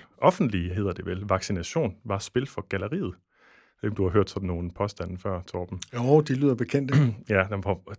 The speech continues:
Speaker 1: der blev ikke aspireret, som det hedder, hævet ud i nålen, men det er altså ikke standardprocedure med de her vacciner. Og så siger man, "Der er i virkeligheden noget andet på spil. Han vil ikke selv tage vaccinen, så
Speaker 2: Mm.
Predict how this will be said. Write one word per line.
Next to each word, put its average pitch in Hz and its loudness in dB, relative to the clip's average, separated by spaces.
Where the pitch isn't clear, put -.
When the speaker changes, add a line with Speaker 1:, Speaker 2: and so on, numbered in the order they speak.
Speaker 1:
der 95 -4
blev 101 2
ikke 120 0
aspireret, 101 -2
som 92 -8
det 87 -8
hedder, 95 -4
hævet 101 2
ud 110 0
i 104 -2
nålen, 92 -2
men 87 -6
det 113 2
er 110 4
altså 90 -2
ikke 95 -2
standardprocedure 95 -4
med 90 -6
de 101 -6
her 98 -4
vacciner. 104 -8
Og - -20
så 98 -8
siger 92 -4
man, 90 -4
"Der 90 -4
er 87 -4
i 87 -4
virkeligheden 95 -2
noget 90 -2
andet 98 -4
på 92 -6
spil. 95 -4
Han 87 -4
vil 92 0
ikke 92 -2
selv - 0
tage - -4
vaccinen, 92 -4
så 90 -4
Speaker 2:
Mm. 92 -2